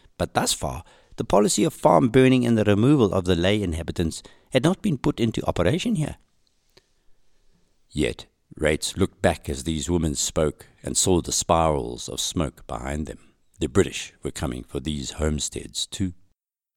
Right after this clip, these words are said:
At night, the sky was reddened by the glare of burning homesteads to tell the unfortunate inhabitants their long immunity was over. As with other instances,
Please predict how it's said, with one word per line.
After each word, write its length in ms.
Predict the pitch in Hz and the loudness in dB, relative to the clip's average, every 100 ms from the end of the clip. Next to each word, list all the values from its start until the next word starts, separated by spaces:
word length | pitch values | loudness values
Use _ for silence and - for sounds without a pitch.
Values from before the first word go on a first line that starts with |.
| _ | _
At 180 | 127 - | -6 2
night, 360 | 131 131 143 - | 4 4 2 0
the 80 | - | -2
sky 440 | - 123 110 120 | 2 6 8 8
was 220 | 107 101 | 6 4
reddened 500 | 85 98 127 135 104 | 2 2 4 4 4
by 160 | 90 92 | 4 4
the 100 | 90 | 4
glare 500 | 85 95 107 104 87 | 2 4 6 6 4
of 200 | 78 69 | 2 0
burning 380 | 82 90 87 78 | 2 4 2 0
homesteads 560 | 82 85 - 76 - _ _ _ - | -2 -4 -6 -10 -10 _ _ _ -14
to 80 | - | -6
tell 320 | - 101 104 | 4 6 6
the 80 | 95 | 6
unfortunate 840 | 90 87 78 - 98 - 101 95 | 4 2 -4 -2 -2 0 -2 -2
inhabitants 540 | 78 80 87 73 - - _ - | -2 -6 -6 -8 -10 -18 _ -10
their 160 | 80 69 | -6 -2
long 220 | 71 76 | -2 -2
immunity 520 | 73 76 80 - 73 | -4 -6 -6 -8 -12
was 200 | 65 60 - | -10 -12 -6
over. 360 | 76 - 117 - _ _ _ _ _ _ _ _ _ _ _ - | -6 -8 -18 -20 _ _ _ _ _ _ _ _ _ _ _ -2
As 220 | 87 113 | 4 6
with 120 | 110 | 8
other 220 | 107 110 123 | 8 8 8
instances, 640 | 131 117 123 98 110 - | 6 6 4 4 2 0